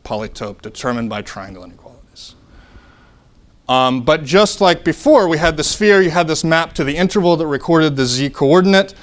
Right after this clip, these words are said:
You can go the other way. So we had, we said, "Okay, we can turn around the, the, the sphere story and take a map from the cylinder to the sphere." Well, likewise here, you can take a map from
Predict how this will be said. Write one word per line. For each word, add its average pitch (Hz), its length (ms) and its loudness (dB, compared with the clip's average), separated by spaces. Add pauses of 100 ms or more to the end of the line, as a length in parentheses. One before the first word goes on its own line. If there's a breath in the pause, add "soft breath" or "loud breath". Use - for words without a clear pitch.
(140 loud breath)
You 165 100 -4
can 175 200 -2
go 180 300 4
the 165 160 0
other 147 260 0
way. 139 340 2
So - 220 -6
we 127 120 -2
had, 131 280 -2 (160)
we 131 200 -10
said, 135 220 -6
"Okay, 139 220 -2
we 135 140 0
can 139 160 -8
turn 196 240 0
around 165 520 2
the, 135 180 4
the, 127 320 0
the 120 160 -6
sphere 226 380 2
story 131 440 0 (320 loud breath)
and 127 100 -8
take 160 180 0
a 147 60 0
map 156 260 0
from 147 160 -4
the 127 60 -2
cylinder 165 540 2
to 135 180 -8
the 110 60 -10
sphere." 156 520 0 (380 loud breath)
Well, 156 120 2
likewise 185 460 2
here, 208 320 2
you 165 140 -2
can 170 160 -4
take 185 240 0
a 170 40 0
map 170 440 0 (320 soft breath)
from 147 560 0